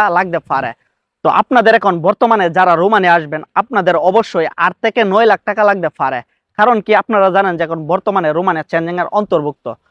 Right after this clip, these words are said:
তো আমার ব্যক্তিগত মতামত, আপনারা সার্বিয়া কিংবা বসনিয়া না গিয়ে আপনারা রোমানিয়া আসেন। হ্যাঁ, কারণ কি, রোমানিয়া চেঞ্জিং এর অন্তর্ভুক্ত, আর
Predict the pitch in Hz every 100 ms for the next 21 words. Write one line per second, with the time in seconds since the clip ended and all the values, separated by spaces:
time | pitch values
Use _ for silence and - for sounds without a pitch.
0 | _ _ _ - - 156 214 226 247 -
1 | 254 247 190 180 180 214 214 180 - 185
2 | 196 175 - 214 220 185 175 175 170 151
3 | 180 247 - 180 170 196 180 147 - 190
4 | 190 156 147 147 214 196 160 151 - 123
5 | - _ _ 170 160 113 190 240 220 208
6 | 220 226 190 - 185 190 190 - 226 190
7 | 151 147 127 117 _ - 165